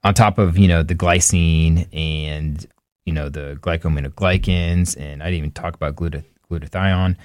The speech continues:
So there's all kinds of things. And as she, you know, Flo from Crude Carnivore, she adds, like, dandelion greens and all these other things that are really good at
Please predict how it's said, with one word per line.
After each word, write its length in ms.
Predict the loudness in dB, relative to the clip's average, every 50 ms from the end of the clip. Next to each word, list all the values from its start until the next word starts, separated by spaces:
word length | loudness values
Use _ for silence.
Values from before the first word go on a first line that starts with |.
| -18 _ _
So 140 | _ 2 4
there's 180 | 6 8 8 8
all 120 | 8 6
kinds 300 | 4 4 4 4 4 4
of 80 | 2 0
things. 320 | 0 0 2 2 2 2
And 120 | 4 4
as 80 | 4 2
she, 320 | 4 4 6 6 6 6 6
you 160 | 4 2 2
know, 220 | 2 2 -2 -4 -8
Flo 280 | -6 -2 0 0 0
from 160 | 0 0 -2 -4
Crude 200 | -2 -4 -4 -2
Carnivore, 300 | -2 -2 -2 -2 -4 -6
she 160 | -4 -2 -2
adds, 180 | -2 -2 -2 -6
like, 220 | -10 -10 -12 -8
dandelion 520 | -4 -2 -2 0 0 -2 -2 -4 -6 -6 -6
greens 420 | -6 -6 -6 -4 -4 -6 -6 -6
and 80 | -6 -6
all 100 | -2 -2
these 160 | 0 0 0
other 180 | -2 -2 -4
things 320 | -4 -6 -6 -4 -4 -4 -4
that 100 | -4 -6
are 80 | -8
really 300 | -8 -6 -4 -4 -4 -4
good 380 | -6 -6 -6 -8 -8 -8 -10 -10
at 280 | -10 -12 -12 -12 -14